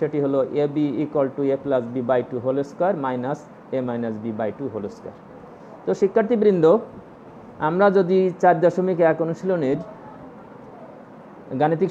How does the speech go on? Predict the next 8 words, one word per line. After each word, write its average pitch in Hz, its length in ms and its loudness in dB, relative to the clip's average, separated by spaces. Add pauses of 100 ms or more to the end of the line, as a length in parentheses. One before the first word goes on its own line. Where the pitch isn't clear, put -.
সমস্যার 165 420 0
সমাধানগুলো 151 560 0
করতে 135 220 -2 (100)
চাই, 135 180 4 (640)
তাহলে 139 260 2 (480)
আমাদেরকে 139 420 -2
এই 127 120 -2
দশটি 131 260 -2